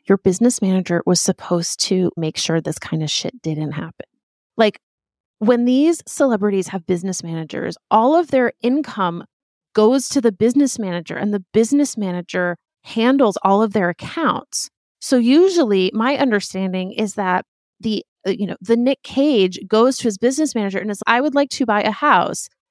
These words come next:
And the business manager is, "That's probably not a great idea because right now you only have thirty million dollars and this house that you wanna buy is seventy-five million dollars." I guess ultimately, if Nick Ca-, it's his money, Nick Cage can do what he wants with his money.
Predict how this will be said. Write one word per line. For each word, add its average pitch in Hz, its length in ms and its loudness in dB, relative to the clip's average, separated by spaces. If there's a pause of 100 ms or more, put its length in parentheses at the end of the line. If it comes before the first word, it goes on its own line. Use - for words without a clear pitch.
(140)
And 233 140 0
the 226 80 4
business 330 360 0
manager 220 460 0
is, 220 360 -2
"That's 233 200 0
probably 302 340 0
not 220 220 2
a 214 60 0
great 196 200 -2
idea 208 380 2
because 190 300 -4
right 190 180 -2
now 226 220 2
you 208 260 2
only 196 240 0
have 170 360 -2 (100)
thirty 262 360 2
million 175 300 4
dollars 185 380 -4
and 196 120 -4
this 180 120 -6
house 214 300 2
that - 100 -8
you 190 80 0
wanna 170 140 0
buy 165 260 0
is 175 260 -4
seventy-five 208 640 0
million 170 280 0
dollars." - 440 -4 (680)
I 339 80 2
guess 320 260 2
ultimately, 226 640 2 (1120)
if 226 200 -2
Nick 233 140 0
Ca-, 202 200 -2
it's - 200 -2
his 220 180 0
money, 175 320 0
Nick 190 140 -4
Cage 180 260 -6
can 190 100 -4
do 175 100 -6
what - 80 -8
he 156 80 -10
wants - 240 -12
with - 120 -12
his 185 100 -12
money. - 460 -8